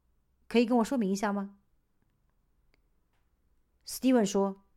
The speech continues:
：“这个问题没有说明吗？我只能告诉你，我对整个营销部门的要求，具体这个岗位要问营销总监。”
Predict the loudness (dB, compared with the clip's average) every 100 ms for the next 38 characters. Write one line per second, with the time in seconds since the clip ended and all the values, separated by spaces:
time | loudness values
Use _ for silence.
0 | _ _ _ _ _ _ _ _ _ _
1 | _ 2 4 6 8 6 4 0 2 4
2 | 4 2 0 0 -2 -4 _ _ _ _
3 | _ _ _ _ -2 -2 0 -2 0 2
4 | 6 6 4 -2 -4 -12 _ _ _ _
5 | 0 2 4 0 0 -4 -2 0 2 2
6 | 2 4 4 4 2 2 2 2 0 -6
7 | -14 _ _ _ _ _ _ 6 6 6
8 | 2 2 0 -2 -4 -6 -8 _ _ _
9 | _ _ _ -2 4 4 4 2 0 0
10 | -2 -6 -6 -8